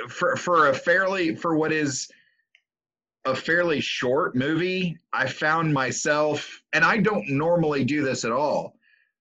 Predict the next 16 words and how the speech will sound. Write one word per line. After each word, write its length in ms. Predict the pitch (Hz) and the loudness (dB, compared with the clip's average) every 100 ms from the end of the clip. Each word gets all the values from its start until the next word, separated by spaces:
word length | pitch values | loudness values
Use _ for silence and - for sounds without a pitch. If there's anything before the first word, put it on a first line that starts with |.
| _ _ | _ _
checking 560 | - - 165 160 165 147 | -6 0 0 0 0 0
to 120 | 139 | -2
see 340 | 127 160 151 | -4 -2 -2
how 180 | 135 151 | -2 0
much 300 | 143 131 - | 0 0 -4
time 320 | - 127 127 | -4 -4 2
was 200 | 117 107 | 2 2
left. 280 | 113 107 - - | 0 -4 -6 -4
I 100 | 123 | -2
did 240 | 113 123 | 0 0
that 280 | 110 110 - - _ _ - | -2 -4 -6 -10 _ _ -2
four 260 | 127 120 | 0 0
times, 640 | 113 113 85 76 - - _ _ _ _ - | 0 -2 -4 -6 -10 -14 _ _ _ _ -8
and 500 | 113 113 113 110 107 - - - _ | -4 -2 -2 -2 -2 -4 -6 -8 _
<laughs> 420 | _ _ _ _ | _ _ _ _
that's 760 | - 135 131 - - - - - | -2 0 0 -2 -10 -10 -10 -12